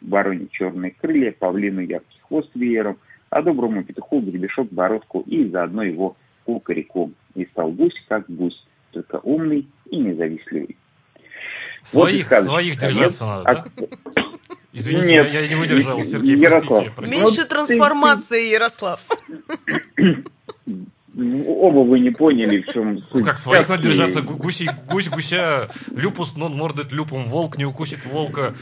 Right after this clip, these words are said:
Speaker 2: э, гусь не отдаст,
Speaker 1: Слушай,
Speaker 2: э,
Speaker 1: ты
Speaker 2: гуся.
Speaker 3: Дай договорить уже
Speaker 1: Про люп-,
Speaker 3: Сергея.
Speaker 1: про люпум ты загнул, конечно, там, <laughs> но суть, суть-то в том, что не надо завидовать. Вот, э, делайте свое дело просто,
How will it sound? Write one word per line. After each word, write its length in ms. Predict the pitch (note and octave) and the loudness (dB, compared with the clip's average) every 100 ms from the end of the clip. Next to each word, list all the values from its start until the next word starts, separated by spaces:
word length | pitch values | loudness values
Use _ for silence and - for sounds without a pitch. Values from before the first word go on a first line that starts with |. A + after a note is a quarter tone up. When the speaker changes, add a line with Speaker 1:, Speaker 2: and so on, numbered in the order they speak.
| - - | -14 -10
Speaker 2:
э, 120 | A#2 | -6
гусь 320 | A2 F3 - | -2 -2 -2
не 80 | C#3+ | -2
отдаст, 340 | C#3 F3 F3 D3 | 2 6 6 8
Speaker 1:
Слушай, 120 | D#3 | 6
Speaker 2:
э, 100 | C3 | 6
Speaker 1:
ты 100 | D#3 | 4
Speaker 2:
гуся. 380 | D3 B2+ C3 B2+ A2 G2+ - - - G#2 | 4 2 -2 -2 -4 -8 -14 -14 -12 -2
Speaker 3:
Дай 160 | A3+ B3 | 2 2
договорить 520 | A3 G3+ G3 G3+ G#3 | 0 0 2 0 -4
уже 100 | G3 | 0
Speaker 1:
Про 120 | - - | 4 6
люп-, 140 | - | 6
Speaker 3:
Сергея. 260 | G#3+ A#3+ B3 - - - _ - E4+ _ _ - - - _ | 6 4 2 -4 -20 -20 _ -20 -20 _ _ -20 -20 -20 _
Speaker 1:
про 160 | - C3+ | 4 6
люпум 380 | E3+ F3 D3 C3+ | 6 4 0 -2
ты 120 | D#3 | -2
загнул, 340 | C#3 D3 G3 D#3 | 0 0 0 0
конечно, 560 | C3 G#2 F2+ - F#2+ E2 E2+ | -2 -4 -6 -10 -12 -10 -8
там, 240 | E2+ F#2 F2+ | -6 -6 -6
<laughs> 960 | G#2 G#2+ C#3 B2+ C#3+ A#2 B2+ G2 G#2+ | -8 -2 2 2 2 0 0 -4 -4
но 180 | G2 A#3+ - | -4 -4 0
суть, 140 | F3 - _ - | -2 -2 _ -4
суть-то 280 | E3 C#3+ C3 | -2 -2 0
в 40 | |
том, 180 | D#3 C#3+ | 2 0
что 200 | - G2 | 0 -2
не 160 | G#2 G3 | 0 0
надо 340 | - C3+ A#2+ | -2 0 0
завидовать. 680 | A2 B2+ C#3 A#2+ G2 F2 F2 - - G#2 | 2 6 6 6 2 -2 -4 -8 -8 -4
Вот, 180 | G#2 - | -4 -2
э, 180 | G#2+ G2+ G2 _ - | -2 -2 -2 _ -12
делайте 760 | A2 A2+ D3 F#3 D#3 - A#2 - - | -8 0 2 4 4 2 -2 -4 -4
свое 380 | G2 B2 C#3+ G#2+ | 2 6 6 6
дело 360 | G2+ G2 D2+ | 4 2 0
просто, 360 | D#2 G2 F#2 | -4 -4 -4